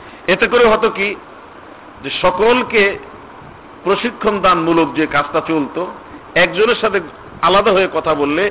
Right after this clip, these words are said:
এই সকলের ফায়দাটা আম থাকতো, যেটা সেটা বিঘ্নিত হতো, ব্যাহত হতো। সবাই বসে থাকতো, তিনি আলাদা আরেকজনের সাথে কথা বলতেছেন। এতে করে মানুষেরও ক্ষতি হতো,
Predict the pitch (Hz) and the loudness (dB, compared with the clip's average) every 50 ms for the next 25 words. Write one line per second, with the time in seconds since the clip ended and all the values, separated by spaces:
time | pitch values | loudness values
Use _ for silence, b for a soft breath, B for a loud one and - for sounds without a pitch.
0 | - B B B B B B - - 147 147 - - 160 - 185 190 190 208 220 | -4 B B B B B B -6 -6 -4 -4 -2 -4 -4 -2 0 0 2 2 2
1 | - - - - - - - - - - - - - - - - - 160 170 175 | 0 -2 -8 -14 -18 -20 -20 -20 -20 -20 -20 -20 -20 -18 -16 -4 0 2 4 4
2 | 156 165 160 156 190 202 196 - - 147 160 180 196 202 - - 175 165 160 - | 4 2 2 2 2 0 0 0 0 2 2 2 2 2 0 -2 -2 -4 -2 -6
3 | 165 143 135 147 143 170 190 220 - - - - - - - - - 160 139 175 | -8 -6 -6 -4 0 0 0 0 -2 -6 -14 -18 -20 -20 -10 -8 -6 0 0 0
4 | 165 135 117 113 - - - 135 135 170 190 165 180 202 202 202 185 160 160 160 | 0 0 -2 -10 -16 -18 -18 -4 -2 -2 -2 0 0 0 0 2 0 0 0 0
5 | - 156 135 139 170 170 160 170 - 131 120 113 - - - - - - - - | -2 -4 0 0 2 2 2 2 0 -2 -6 -8 -8 -12 -16 -18 -18 -20 -20 -20
6 | - - - - - - - - - - - - - - - - - - - - | -20 -20 -20 -20 -20 -20 -20 -20 -20 -20 -20 -20 -20 -20 -20 -20 -20 -20 -20 -20
7 | - - - - - - - - - - 185 190 214 220 214 190 196 170 214 196 | -20 -20 -20 -20 -20 -20 -20 -6 0 0 2 4 4 4 4 4 2 0 0 -2
8 | 202 - - - 240 226 226 196 190 185 170 160 156 151 147 151 147 143 131 131 | -2 -4 -2 -4 -4 -4 -2 -2 0 0 2 2 2 2 2 0 0 0 -2 -6
9 | 139 131 147 143 135 135 135 135 135 120 113 104 - - - - - - - - | -8 -8 -8 -8 -6 -6 -6 -4 -6 -6 -6 -10 -14 -16 -18 -20 -20 -20 -20 -20
10 | - - - - - - - - - - - - - - - - - - - - | -20 -20 -20 -20 -20 -20 -20 -20 -20 -20 -20 -20 -20 -20 -20 -20 -20 -20 -20 -20
11 | - - - - - - - - - - 165 196 202 - 214 208 208 185 175 175 | -20 -20 -20 -20 -20 -20 -20 -6 -4 -2 0 0 0 2 2 2 2 2 2 0
12 | 180 202 214 208 - 220 226 233 226 214 214 220 - - - - - 180 185 214 | 0 0 0 0 2 2 2 4 2 2 0 -2 -6 -10 -14 -6 -4 -4 -2 0
13 | 214 185 190 185 214 226 | -2 -2 -2 -2 -2 -4